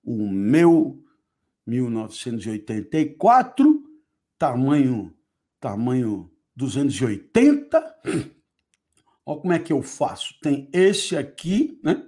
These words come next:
que protege contra a luz. E esse aqui que tenta ainda melhorar um pouquinho, salvar um pouquinho. Então são dois, tá entendendo? Né? Então, a gente põe um em cima do outro.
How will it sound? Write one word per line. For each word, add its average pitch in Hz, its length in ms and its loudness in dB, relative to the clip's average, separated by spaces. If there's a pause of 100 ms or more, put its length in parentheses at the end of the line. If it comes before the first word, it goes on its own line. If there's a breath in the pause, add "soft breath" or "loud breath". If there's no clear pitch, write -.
(380)
que - 140 -8
protege 175 580 -2
contra 190 380 -2
a - 40 0
luz. 120 460 -6 (260)
E 185 100 2
esse 220 340 4
aqui 214 300 -2
que - 180 -10
tenta 220 540 0
ainda 220 400 0
melhorar 208 460 2
um 214 120 0
pouquinho, 202 680 -2
salvar 170 400 -2
um 208 140 0
pouquinho. 190 420 -6
Então 208 220 -4
são 214 240 -6
dois, 156 520 0
tá 131 80 -6
entendendo? 156 340 0 (140)
Né? - 260 -2 (440)
Então, 151 300 -6 (300)
a 110 80 -12
gente 127 240 -6
põe 127 180 -4
um 127 140 2
em 123 60 -2
cima 131 360 -4
do 135 140 -4
outro. 147 400 0